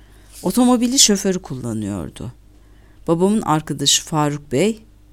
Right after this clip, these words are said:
gri saçlı, çok şık giyinen zengin bir çiftlik sahibiydi. Kolejde benim velimdi.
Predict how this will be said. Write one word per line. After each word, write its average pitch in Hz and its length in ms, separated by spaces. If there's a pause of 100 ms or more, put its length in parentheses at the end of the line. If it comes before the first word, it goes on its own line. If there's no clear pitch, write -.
(540)
gri 185 220
saçlı, 143 520
çok - 280
şık - 260
giyinen 143 400
zengin 185 480
bir 185 80
çiftlik - 440
sahibiydi. 104 880 (640)
Kolejde 180 540
benim 180 300
velimdi. 131 640